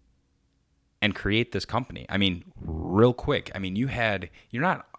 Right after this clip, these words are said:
you, you don't have one butcher. You've got someone that's learning too. You have, you know, a couple people behind, um, uh, the front desk. You have people, you know, s-,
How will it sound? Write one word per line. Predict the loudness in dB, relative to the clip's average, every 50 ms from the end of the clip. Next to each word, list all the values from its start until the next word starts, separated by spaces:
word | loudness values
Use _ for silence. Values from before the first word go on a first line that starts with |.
| -20 _
you, | -14 -12 -10 -6
you | -2 -2 0
don't | 0 0
have | 0 -2 -2
one | -4 -2 0 0 0 0 0
butcher. | -2 -2 -2 -2 -2 -4 -4
You've | -2 -2 -4 0
got | 2 2 2 2
someone | -2 -6 -6 -4 -2 -2
that's | -2 -2 -2 -6 -12 -8
learning | 2 4 4 6 6 4 2 0 0
too. | 0 0 2 2 2 2
You | 0 0 0 2 4
have, | 4 4 4 4 2 0 -4
you | -4
know, | -2 -2
a | -2 0
couple | 0 0 0 2
people | 2 2 2 2 2
behind, | 4 4 2 4 2 0 0 0 0 -4 -6 -10 -16 -18 -20 -20 -10 _
um, | -2 -2 -2 -2 -4 -6 -10 -14 -16 -18 _ _ _ _ _ -20 -20 -16 -14
uh, | -12 -10 -10 -10 -10 -10 -12 -16 -18 -20 -20 -20 -20 -20 -20 -20 -20 -18 -4 -2
the | 0 4
front | 6 6 6 6 6
desk. | 6 6 6 6 2 0 0
You | 0
have | 2 2 0 2 4
people, | 4 2 4 4 4 4 4 4 2
you | 2 0 -2
know, | -2 -2 -4 -6 -10 -16 -20 -18
s-, | -12 -10 -8 -8 -8 -10